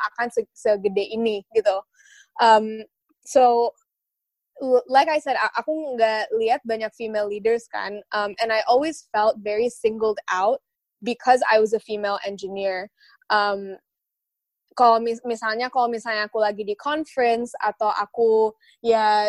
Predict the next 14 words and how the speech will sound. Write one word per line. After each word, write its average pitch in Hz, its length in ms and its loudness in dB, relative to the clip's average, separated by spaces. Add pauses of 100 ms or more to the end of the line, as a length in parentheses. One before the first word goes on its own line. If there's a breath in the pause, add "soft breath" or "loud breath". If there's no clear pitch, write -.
di 226 160 -2
luar 214 480 2 (560)
mana 233 480 -2
gitu, 254 400 0 (240 soft breath)
kalau 226 240 0
misalnya 233 480 -4
orang 226 320 -4
tahu 220 400 4
aku 285 560 0
engineer, 214 720 -4 (240)
they 226 160 6
never 226 400 2
say 220 480 0
like 190 240 -2